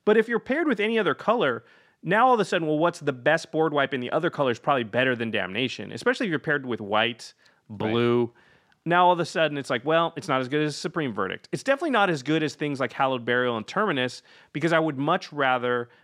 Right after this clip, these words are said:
Speaker 1: put things on the bottom of the library or, or Exile
Speaker 2: Yeah, that's
Speaker 1: rather
Speaker 2: a good
Speaker 1: than
Speaker 2: point.
Speaker 1: Destroy. And the regeneration thing just doesn't come up very often. So, it, you know, if I'm in white, just the cost of Damnation is like, I'll get Wrath of God and Day of Judgment.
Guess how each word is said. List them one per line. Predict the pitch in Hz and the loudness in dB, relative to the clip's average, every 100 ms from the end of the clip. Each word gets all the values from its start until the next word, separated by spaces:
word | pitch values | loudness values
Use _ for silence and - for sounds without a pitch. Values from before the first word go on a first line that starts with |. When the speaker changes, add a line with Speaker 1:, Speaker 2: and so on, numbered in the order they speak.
| _ | _
Speaker 1:
put | 165 165 | -2 -2
things | 147 | -2
on | 135 | -2
the | 113 | 0
bottom | 110 101 | 0 0
of | |
the | 101 | 0
library | 123 127 127 127 127 | 0 2 0 2 0
or, | - 117 - - _ - | -2 -6 -6 -16 _ -4
or | 135 123 | -2 0
Exile | 147 151 - 147 139 135 135 107 | -2 -2 0 2 2 0 -2 -2
Speaker 2:
Yeah, | 104 95 90 | -2 -2 0
that's | 139 | 4
Speaker 1:
rather | 139 147 | 4 2
Speaker 2:
a | |
good | 139 | -2
Speaker 1:
than | 131 | -2
Speaker 2:
point. | 120 113 | -2 -4
Speaker 1:
Destroy. | - - 147 147 143 139 139 _ _ _ _ | -6 -2 0 2 2 0 -6 _ _ _ _
And | 160 151 143 127 | 0 0 0 -2
the | 131 139 131 | -2 2 2
regeneration | 143 147 156 151 156 170 | 2 2 2 2 0 -2
thing | 160 156 143 | -2 -2 -2
just | 117 | -2
doesn't | 139 127 127 | 0 0 -2
come | 127 113 | -2 -2
up | 104 | -2
very | 107 98 | -2 2
often. | 110 147 - 147 131 | 4 2 0 -6 -4
So, | 131 123 110 _ _ - _ _ _ _ | 0 0 -2 _ _ -20 _ _ _ _
it, | 175 180 _ _ _ - | -4 -4 _ _ _ -4
you | 160 | -2
know, | 139 | 0
if | 127 160 | 0 0
I'm | 147 | 0
in | 123 117 | -2 -2
white, | 143 170 165 - - _ _ _ _ | 0 -2 -6 -14 -16 _ _ _ _
just | - 208 - | 0 0 0
the | 127 | -6
cost | - 123 156 - | 0 2 2 0
of | 185 170 | -4 -2
Damnation | 190 190 190 - 185 | -2 -2 -4 -4 -4
is | 165 | -2
like, | 160 | 0
I'll | 190 | 0
get | 160 | -2
Wrath | 131 135 135 | 0 -2 -2
of | 127 | -2
God | 135 131 131 | 2 2 0
and | 131 120 | -4 -4
Day | 131 | -2
of | 123 | 0
Judgment. | 113 165 143 135 123 | 0 -2 0 -2 -4